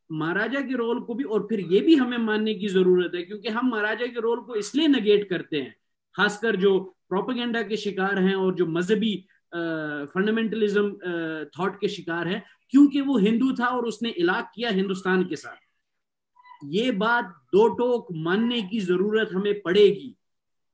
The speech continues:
चाहे उसको पाकिस्तान की invasion ने मजबूर किया कि नहीं किया, but we must accept that he was the only legal authority to take a decision on the accession,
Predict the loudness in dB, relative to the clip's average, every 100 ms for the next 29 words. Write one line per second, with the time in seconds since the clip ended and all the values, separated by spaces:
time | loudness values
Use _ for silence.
0 | -8 -4 0 -2 2 4 4 2 -4 -4
1 | -2 -2 -2 0 2 2 2 -2 0 0
2 | 0 -2 -4 -4 -8 -6 -2 -2 -2 -4
3 | -4 -6 -8 -6 -2 0 -2 -4 -10 -12
4 | -12 -6 -4 -6 -8 _ _ _ _ _
5 | -8 -6 -6 -10 _ 0 4 4 4 -2
6 | -2 -4 -4 -2 0 0 0 0 0 0
7 | 0 0 -2 -6 -8 -4 0 0 0 -6
8 | -6 2 2 2 -2 -4 -6 -6 -6 -2
9 | 0 0 -2 -2 -6 -10 -10